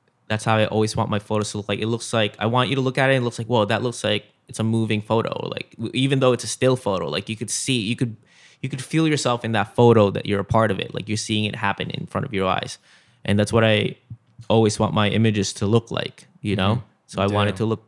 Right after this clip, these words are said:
Speaker 1: clean, but also, like, has a story without having
Speaker 2: There's
Speaker 1: to
Speaker 2: a representation
Speaker 1: Yeah.
Speaker 2: behind it.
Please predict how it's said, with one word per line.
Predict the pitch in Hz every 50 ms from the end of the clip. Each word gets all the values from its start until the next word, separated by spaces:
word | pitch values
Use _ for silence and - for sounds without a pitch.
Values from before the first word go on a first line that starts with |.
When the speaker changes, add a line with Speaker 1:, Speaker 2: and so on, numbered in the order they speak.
| _ _ _
Speaker 1:
clean, | - - 117 113 113 113 110 113 120
but | - 104 -
also, | - 104 104 98 - 104 101
like, | 95 95 - - -
has | 95 101 101 101
a | 95 -
story | - - - - 104 104 107 104
without | 101 98 98 104 101 95 90
having | 101 98 98 98 101
Speaker 2:
There's | 98 92
Speaker 1:
to | 98 101
Speaker 2:
a |
representation | 107 117 113 - 127 113 - 117 110 104 - 113 117 113 - - 110 101 98 95 98
Speaker 1:
Yeah. | 113 127 123
Speaker 2:
behind | 101 101 101 98
it. | 95 95